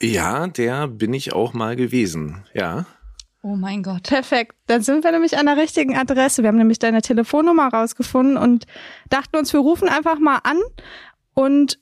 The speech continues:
Speaker 3: hoffen, dass wir nicht stören, weil wir wollten dich nämlich fragen, was du eigentlich heute so machst, weil wir kennen dich ja noch von Schloss Einstein.
Speaker 1: Ja, habt ihr den richtigen Florenz angerufen auf jeden Fall.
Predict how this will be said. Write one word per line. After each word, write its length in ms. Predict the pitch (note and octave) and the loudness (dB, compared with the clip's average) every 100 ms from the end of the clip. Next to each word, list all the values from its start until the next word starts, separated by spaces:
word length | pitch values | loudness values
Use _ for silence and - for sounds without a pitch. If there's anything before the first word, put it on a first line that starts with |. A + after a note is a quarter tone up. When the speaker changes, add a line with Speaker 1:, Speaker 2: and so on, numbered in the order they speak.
| - B3 | -6 0
Speaker 3:
hoffen, 300 | D4 G4 F4 | 0 4 2
dass 200 | D#4 C#4+ | 4 2
wir 100 | C#4+ | 2
nicht 220 | E4+ - | 2 0
stören, 380 | - B3+ B3 B3+ | 0 2 2 2
weil 140 | A3+ | 2
wir 100 | A#3 | 2
wollten 240 | A#3+ B3+ | 2 4
dich 160 | C4 B3+ | 2 4
nämlich 280 | A#3 A#3 - | 4 4 2
fragen, 460 | - G#3 A#3 D4+ - | -2 -2 0 0 -2
was 260 | B3+ A#3 - | -2 -2 0
du 120 | A3+ | -2
eigentlich 360 | G3+ G#3+ A#3 - | 0 0 0 0
heute 220 | A3 A3 | 0 2
so 120 | B3+ | 4
machst, 420 | C4 D#4+ - - - | 4 4 0 -6 -2
weil 160 | A3 | 0
wir 100 | G#3+ | 0
kennen 240 | G#3+ D4 F4 | 0 2 2
dich 120 | E4+ | 2
ja 80 | A3 | 0
noch 100 | A3 | 2
von 160 | A3+ G#3+ | 2 2
Schloss 240 | A#3+ A3+ | 0 -2
Einstein. 540 | B3+ C#4+ - G#3 G#3+ - | -2 -4 -2 0 0 -2
Speaker 1:
Ja, 180 | C3+ G#2 | -2 -2
habt 140 | F#2 - | -2 -2
ihr 80 | B2+ | -2
den 200 | C#3 C#3 | -2 -4
richtigen 400 | C3 - G#2+ F#2 | -4 -4 -6 -4
Florenz 400 | G2 F2+ E2 E2 | -2 -2 -2 -4
angerufen 440 | F2 E2 F2 E2+ | -6 -8 -8 -6
auf 160 | D2+ E2+ | -6 -6
jeden 160 | D#2+ | -6
Fall. 240 | - D#2+ | -6 -6